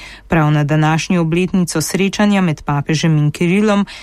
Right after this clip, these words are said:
bo na Dunaju konferenca o tem, kako katoličani in pravoslavni lahko skupaj pomagamo kristjanom na Bližnjem vzhodu.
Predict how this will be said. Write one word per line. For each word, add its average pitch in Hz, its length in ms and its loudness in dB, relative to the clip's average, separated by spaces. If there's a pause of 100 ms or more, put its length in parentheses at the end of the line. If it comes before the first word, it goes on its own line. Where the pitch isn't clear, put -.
(120)
bo 233 180 2
na 220 140 2
Dunaju 196 440 0
konferenca 160 840 0
o 147 100 -2
tem, 220 300 0
kako - 380 -6
katoličani 165 840 0
in 160 140 2
pravoslavni 180 800 0
lahko 170 380 -4
skupaj 190 480 -2
pomagamo 151 600 0
kristjanom 180 800 0
na 202 100 2
Bližnjem 156 500 0
vzhodu. 151 560 -2